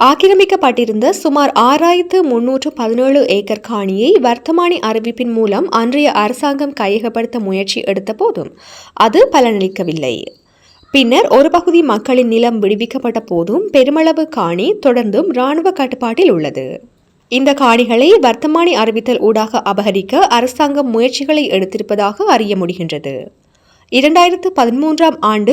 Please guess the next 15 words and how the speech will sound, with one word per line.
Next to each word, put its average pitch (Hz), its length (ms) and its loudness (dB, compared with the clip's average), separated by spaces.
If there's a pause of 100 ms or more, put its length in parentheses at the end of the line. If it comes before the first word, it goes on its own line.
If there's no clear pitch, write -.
மக்களின் 330 580 0
காணிகளை 254 460 0
அபகரிக்க 196 640 -2 (220)
அன்றைய 311 440 4
அரசாங்கத்தினால் 269 840 0
வெளியிடப்பட்ட 208 560 0
வர்த்தமானி 254 600 -2
அறிவிப்பும் 190 580 -4
ரத்து 247 280 0
செய்யப்படாமல் 247 800 0
உள்ளது. 151 340 -2 (680)
இதற்கிடையில் 240 760 2
தெல்லிப்பளை 330 500 2
பிரதேச 240 380 -2
செயலகத்திற்கு 214 720 -2